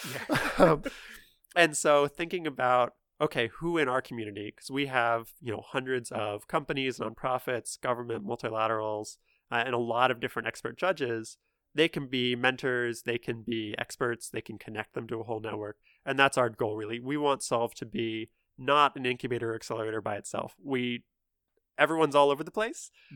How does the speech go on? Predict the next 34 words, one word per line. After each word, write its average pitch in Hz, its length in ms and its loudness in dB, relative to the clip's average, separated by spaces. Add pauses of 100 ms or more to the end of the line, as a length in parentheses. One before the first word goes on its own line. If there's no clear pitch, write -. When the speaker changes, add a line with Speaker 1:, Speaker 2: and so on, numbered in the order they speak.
Speaker 2:
We 147 120 2
wanna 143 180 2
sit 135 180 -2
above 123 300 2
that 135 160 4
level 131 320 2
and 120 180 -4
really 120 200 -2
be 117 120 -4
able 113 140 0
to 113 140 -4
augment 117 340 -4
what 113 160 -4
people 120 260 -8
are 110 120 -4
already 113 240 0
getting 107 240 -6
from 131 160 -14
those 131 160 -6
programs. 170 500 -8 (500)
And 123 300 2
instead, 117 360 0
we 117 100 -2
wanna 113 180 -2
provide 107 440 -6
another 110 440 -2
layer 104 360 -6 (100)
of 104 480 -4
exposure, 123 600 -2
another 113 380 -4
layer 104 300 -8
of 110 300 -4
networking 117 440 -6
connection, 135 540 -10